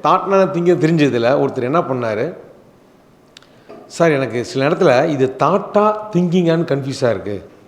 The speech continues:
நான் அப்ப என்ன பண்ணிட்டோம்? ஒரு கேட்ட கேள்விகள் இது என்னன்னா, தாட் திங்கிங் என்னன்னு புரிஞ்சுக்கிட்டேங்க. இப்ப எனக்கு சில நேரத்துல இது தாட்டா இல்ல நான் தான் திங்க் பண்றேன்னு டவுட்டா இருக்கு, என்ன பண்ணிட்டுனாரு. டவுட் இருந்தாவேங்க அது தாட்டு தான்.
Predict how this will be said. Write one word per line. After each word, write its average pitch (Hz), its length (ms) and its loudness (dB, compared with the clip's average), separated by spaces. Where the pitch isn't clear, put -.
நான் 143 100 2
அப்ப 135 120 0
என்ன 143 180 2
பண்ணிட்டோம்? 113 420 -6
ஒரு - 120 -10
கேட்ட 208 260 2
கேள்விகள் 160 540 0
இது 139 140 -6
என்னன்னா, 147 240 -4
தாட் 160 320 4
திங்கிங் 180 300 2
என்னன்னு 175 240 2
புரிஞ்சுக்கிட்டேங்க. 160 600 0
இப்ப - 180 -4
எனக்கு 151 80 2
சில 196 200 4
நேரத்துல 208 140 4
இது 151 320 -2
தாட்டா 202 400 2
இல்ல 190 140 2
நான் 160 260 2
தான் 208 160 4
திங்க் 202 240 -2
பண்றேன்னு 175 360 2
டவுட்டா 160 300 4
இருக்கு, 131 80 -2
என்ன 147 140 0
பண்ணிட்டுனாரு. 120 540 -6
டவுட் 190 260 2
இருந்தாவேங்க 170 920 0
அது 113 260 -6
தாட்டு 107 180 -10
தான். - 220 -18